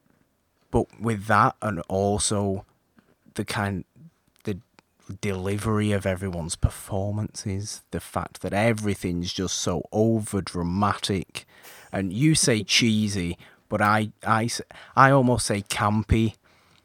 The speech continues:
Speaker 1: but
Speaker 2: That's
Speaker 1: in,
Speaker 2: fair.
Speaker 1: in the, in the way where camp is never a negative term in my
Speaker 2: Yeah, no,
Speaker 1: mind.
Speaker 2: it's,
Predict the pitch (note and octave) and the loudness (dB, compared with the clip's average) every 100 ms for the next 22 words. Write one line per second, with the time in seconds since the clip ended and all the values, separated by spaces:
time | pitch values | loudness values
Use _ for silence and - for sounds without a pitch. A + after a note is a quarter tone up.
0 | _ _ _ _ _ - B3 A3 G3 F#3 | _ _ _ _ _ 2 4 6 4 4
1 | E3+ C#4 _ _ - B2 G#2+ G#2 G2 _ | 2 0 _ _ -4 -2 0 0 -4 _
2 | _ _ _ _ _ - A2 G#2 F#2+ A2 | _ _ _ _ _ -4 -2 0 -2 -2
3 | G#2+ G2+ - G#2 G#2+ G2+ F#2+ F#2+ _ - | -2 -2 -4 -4 -2 0 -2 -4 _ -12
4 | - - A2+ A2 - A2 G2+ G#2 G#2 G#2+ | -4 2 2 2 -2 -2 -6 -6 -2 2
5 | G#2 G#2 G#2+ G2+ G2 G2+ F#2 G2 F#2+ - | 2 2 0 0 0 0 0 -2 -2 -2
6 | G2 G2+ G2 - G2 G2 G#2 G#2 G#2+ F#2 | -2 -4 -6 -4 -2 -2 -2 -4 -4 -4
7 | G2 - G3 D#3+ F3+ F3 F#3+ F#3+ | -2 6 8 8 6 6 6 4